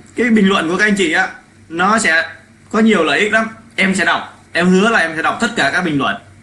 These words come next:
và em sẽ phản hồi những cái thứ mà anh chị còn đang chưa hợp lý. Cứ bình luận những thứ mình cần hãy chia sẻ, bởi vì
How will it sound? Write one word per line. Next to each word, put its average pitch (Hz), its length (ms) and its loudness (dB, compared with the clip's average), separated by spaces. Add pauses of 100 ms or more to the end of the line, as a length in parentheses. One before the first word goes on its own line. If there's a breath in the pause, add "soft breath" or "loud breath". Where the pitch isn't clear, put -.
(160)
và 135 220 0
em 151 160 0
sẽ 139 120 -2
phản 131 180 -2
hồi 135 200 0
những 120 160 0
cái 170 120 -4
thứ 190 200 2
mà 185 100 0
anh 131 140 -2
chị 120 200 -6
còn 123 200 -2
đang 131 140 -2
chưa 147 200 -2
hợp 139 180 -4
lý. 160 200 0 (960)
Cứ 190 100 0
bình 180 140 4
luận 131 180 0
những 123 140 0
thứ 170 160 -2
mình 135 160 0
cần 113 280 0 (280 loud breath)
hãy 135 140 -4
chia 220 200 2
sẻ, 165 380 0
bởi 170 80 -2
vì 170 280 -2